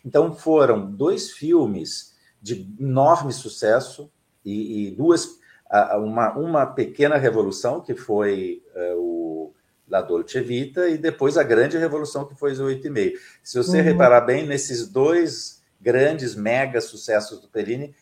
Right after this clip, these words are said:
Speaker 1: a Giulietta Masina não participa.
Speaker 2: É mesmo?
Speaker 1: É.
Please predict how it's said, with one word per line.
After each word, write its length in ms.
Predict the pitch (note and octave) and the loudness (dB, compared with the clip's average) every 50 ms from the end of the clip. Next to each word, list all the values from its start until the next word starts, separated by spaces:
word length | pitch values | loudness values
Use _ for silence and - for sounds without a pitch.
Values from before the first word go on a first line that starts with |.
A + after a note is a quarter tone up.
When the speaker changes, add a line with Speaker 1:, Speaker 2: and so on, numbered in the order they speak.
| _ _ | _ _
Speaker 1:
a 100 | - G#3+ G#3+ | -4 -4 -4
Giulietta 400 | G#3+ A#2 A2 B2 B2+ - - C3 | -4 -4 -4 -4 -2 -2 -2 0
Masina 440 | C3 B2+ A#2 A2 A2 B2 B2+ C3+ | 0 0 0 0 -2 -4 -6 -6
não 220 | C3 B2 A2+ A#2+ C#3+ | -6 -6 -6 -6 -2
participa. 760 | - D3+ D3+ D3 - - - - A#2 G2 - - - D#2+ - _ _ _ _ _ _ _ _ _ _ _ _ _ _ _ _ _ _ _ _ _ _ _ _ _ | -2 -2 -2 -2 -4 -8 -10 -8 -8 -8 -10 -10 -14 -18 -18 _ _ _ _ _ _ _ _ _ _ _ _ _ _ _ _ _ _ _ _ _ _ _ _ _
Speaker 2:
É 180 | A3+ A#3+ B3+ C4 | 2 4 4 4
mesmo? 720 | B3 A#3 A3 G#3+ A3 A3+ A#3 A#3+ A#3+ A#3 A3+ A3 G3+ F#3 | 4 4 4 4 2 2 2 2 2 2 0 0 -2 -2
Speaker 1:
É. 200 | F3+ F3+ F3+ - | -2 -2 -4 -4